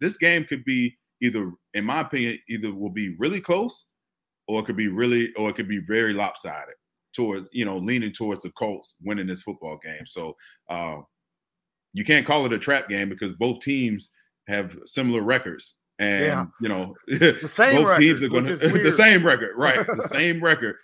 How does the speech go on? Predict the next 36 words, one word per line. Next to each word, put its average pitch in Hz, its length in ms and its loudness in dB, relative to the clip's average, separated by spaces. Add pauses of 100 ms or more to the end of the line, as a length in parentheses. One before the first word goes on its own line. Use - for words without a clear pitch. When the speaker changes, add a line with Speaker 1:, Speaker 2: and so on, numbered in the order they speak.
(180)
Speaker 1:
So 117 400 0 (320)
this 180 200 0
is 196 100 -4
a 139 60 2
vision, 143 380 -2 (120)
the 104 260 -4
division 143 320 -2
game. 139 320 -2
Both 170 260 2 (300)
teams 139 460 -4
understand 120 420 -6
how 117 160 -6
important 104 420 -8
this 101 140 -8
game 90 320 -8
is 85 220 -10
for 80 160 -16
their, 87 280 -8 (120)
their 90 100 -6
record 90 400 -10
and, 80 220 -12 (120)
and 85 280 -12
for 85 100 -14
them 107 220 -2
to 95 100 -4
have 104 320 -4
potential 120 380 -4
hopes 131 200 -2
to 123 60 -10
play 147 220 -2
in 151 80 -2
the 151 60 -8
postseason. 160 520 -6 (560)
Speaker 2:
It 123 180 -14
just, - 340 -18
it's 131 360 -12